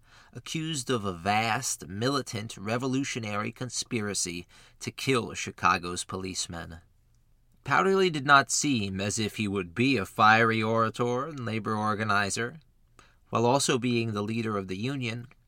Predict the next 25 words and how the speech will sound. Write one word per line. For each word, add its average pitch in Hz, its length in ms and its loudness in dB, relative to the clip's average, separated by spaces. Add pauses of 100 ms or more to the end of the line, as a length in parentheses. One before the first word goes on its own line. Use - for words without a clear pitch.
(280)
Powderly 135 500 4
was 127 180 -2
involved 101 640 -2
in 95 160 -6
local 92 300 -6
politics, - 880 -2 (380)
having 117 480 2
won 123 280 2
the 113 100 -4
title 107 460 2
of 92 140 -6
mayor 101 440 0
of 98 100 -8
Scranton, 107 520 -2
Pennsylvania, 101 1040 -6
during 104 320 -2
the 95 100 -6
same 104 420 -2
year 98 260 -2
he 104 160 -6
became 95 440 -4
head 95 220 -2
of 87 120 -6
the 92 80 -6
Knights. - 540 -10